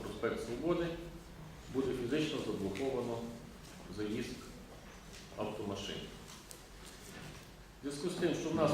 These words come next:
матчі відбуваються дев'ятого, тринадцятого і сімнадцятого червня, це субота, середа і неділя, ну, ви всі, напевно, чули і, мабуть, знаєте, що середа буде так само об'явлена локальним вихідним днем. Е,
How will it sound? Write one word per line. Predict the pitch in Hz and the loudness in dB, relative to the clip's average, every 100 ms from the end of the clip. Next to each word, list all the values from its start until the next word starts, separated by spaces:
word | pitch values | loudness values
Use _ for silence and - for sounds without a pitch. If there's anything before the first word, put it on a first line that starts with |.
| 151 | 10
матчі | 143 - - | 8 6 4
відбуваються | 160 131 139 131 120 120 | 4 6 8 10 10 6
дев'ятого, | 117 131 127 113 107 110 | 2 8 8 8 6 6
тринадцятого | 120 123 113 104 - 107 107 - | 6 6 6 4 2 2 2 2
і | |
сімнадцятого | - 120 120 113 113 110 110 104 107 - | 2 2 4 4 4 2 2 2 2 4
червня, | 170 160 147 113 | 4 4 2 2
це | 120 | 2
субота, | - 117 117 127 107 107 - | 4 2 4 4 4 2 4
середа | 113 110 107 104 | 4 6 6 6
і | 110 | 4
неділя, | 113 - 170 139 117 | 4 4 4 4 4
ну, | 117 | 2
ви | 113 107 | 4 2
всі, | 107 101 | 0 -2
напевно, | 101 104 101 98 - | -2 0 0 -2 -2
чули | 143 123 | 0 2
і, | 107 - - - - - - | 2 0 -2 -2 -2 -4 -4
мабуть, | 98 101 104 | -4 -2 0
знаєте, | 151 139 - 107 - | 2 2 2 -2 -2
що | 98 92 92 - | 0 0 0 -2
середа | 104 107 101 | 0 0 2
буде | 98 92 95 | 2 0 0
так | - - | -2 0
само | 98 95 90 | 0 0 0
об'явлена | 95 87 90 92 53 55 - | 0 2 0 -2 -2 -4 -2
локальним | 98 101 98 92 92 | -2 2 2 2 0
вихідним | 92 98 92 98 98 | -2 -2 -2 -2 0
днем. | 151 | 0
Е, | 151 | 0